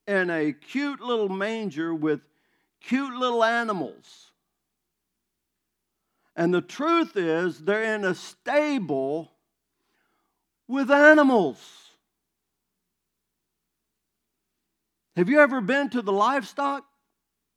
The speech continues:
at, at the fair? So the smells are not great. You,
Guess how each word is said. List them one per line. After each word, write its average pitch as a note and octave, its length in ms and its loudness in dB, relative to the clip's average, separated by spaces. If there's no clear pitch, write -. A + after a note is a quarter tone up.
at, F3+ 180 -2
at E3 220 -6
the F#3+ 100 -10
fair? B3+ 460 -4
So B3 220 -4
the G#3+ 140 0
smells A#3 1080 0
are G3 180 0
not G#3 600 -6
great. E3+ 540 -2
You, D3+ 120 -18